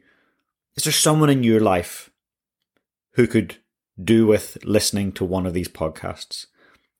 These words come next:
Please do me a favor and share the Lead on Purpose podcast with a friend. We have people on here who've ran countries, Fortune one hundred companies.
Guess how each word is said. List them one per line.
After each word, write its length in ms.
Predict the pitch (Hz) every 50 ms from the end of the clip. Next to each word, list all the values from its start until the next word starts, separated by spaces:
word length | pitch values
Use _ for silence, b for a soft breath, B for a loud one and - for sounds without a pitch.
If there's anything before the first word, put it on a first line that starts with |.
| _ _ _
Please 560 | _ - - 143 151 151 151 147 131 110 90
do 140 | - - 135
me 100 | 131 135
a 40 | 123
favor 320 | - - 113 113 107 107
and 120 | 107 104 98
share 440 | - - - - 107 101 107 110 107
the 100 | 104 104
Lead 400 | 98 98 95 98 101 107 - -
on 220 | - 90 95 95
Purpose 380 | 87 - - 87 - 90 87 -
podcast 580 | - - 92 87 82 - - 92 90 85 - -
with 240 | 85 92 104 -
a 60 | - 98
friend. 500 | - - - 85 82 85 85 80 80 - _ _ _ _ _ _ _ _ _ _ _ _ _ _ _ _ _ _ _ _ _ _ _ _ _ _ _
We 120 | 123 123
have 140 | 131 123 -
people 280 | - 151 143 - 131 131
on 100 | 123 117
here 240 | 107 110 117 117
who've 240 | 107 101 107 98 92
ran 320 | 101 101 101 98 98 87 b b b b b _ _
countries, 680 | - - 107 104 - - - 82 82 - - - - _ _ _ _ _ _ _ _ _ _ _ _ _ _ _ _ _ _ _ _ _ _
Fortune 420 | - - - 113 104 - - 104 104
one 120 | 107 101
hundred 340 | 90 98 104 104 104 98 -
companies. 680 | - - 98 90 - - 87 85 78 - - - -